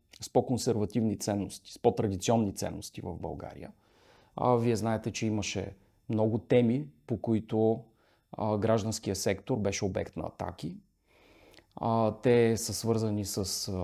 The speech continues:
множество права на човека, правата на детето, а, правата на жените, а, а, редица други права, права, правата на редица уязвими групи,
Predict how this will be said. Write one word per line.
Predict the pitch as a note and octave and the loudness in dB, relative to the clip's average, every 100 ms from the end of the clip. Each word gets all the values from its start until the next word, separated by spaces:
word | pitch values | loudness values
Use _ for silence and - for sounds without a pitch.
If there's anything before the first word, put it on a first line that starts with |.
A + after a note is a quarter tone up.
| F2+ | -4
множество | F#2+ F#2+ G#2 - A#2 | -2 -2 -4 -4 -6
права | - A2+ G#2+ A2+ | -2 -2 0 0
на | A2 G#2+ | 0 -4
човека, | G#2 - G2 G2 G2 F#2 G2 | -8 -6 -4 -4 -4 -8 -8
правата | - E2+ G#2 - | -8 0 0 0
на | A2 G#2 | -4 -4
детето, | G2+ - G2 F#2+ G2 F#2+ F#2 _ _ _ _ _ _ | -6 -4 -4 -2 -6 -6 -8 _ _ _ _ _ _
а, | - F#2+ F2 | -12 -6 -6
правата | - G2 F#2 G#2+ - A#2 G#2+ - - _ _ _ _ _ _ _ _ | -2 0 4 2 4 4 4 0 -10 _ _ _ _ _ _ _ _
на | - G2 | -4 -2
жените, | F#2+ G2 F#2+ G2 F#2+ F#2+ _ _ _ _ _ _ _ _ - | -2 -4 -4 -6 -8 -10 _ _ _ _ _ _ _ _ -12
а, | G#2 F#2+ F#2 F2+ _ _ _ - | -6 -4 -6 -8 _ _ _ -8
а, | A2 G#2+ | -4 0
редица | G#2 C3 C#3 A#2+ | 2 0 2 2
други | B2 A2+ | 2 0
права, | - G#2+ G#2 G2+ F#2+ | 0 2 4 2 2
права, | G#2+ A2+ A#2 - | 4 4 4 0
правата | A2+ A2+ A#2 | 2 4 2
на | A#2 G#2+ | 0 0
редица | G2 A#2 - B2+ A#2 A#2 - | 0 -4 -2 0 2 2 0
уязвими | A#2 G#2+ G2 A2 A#2 | 0 0 0 2 2
групи, | G2 G2 F#2 A2 D#3+ | 2 -2 -2 -4 -4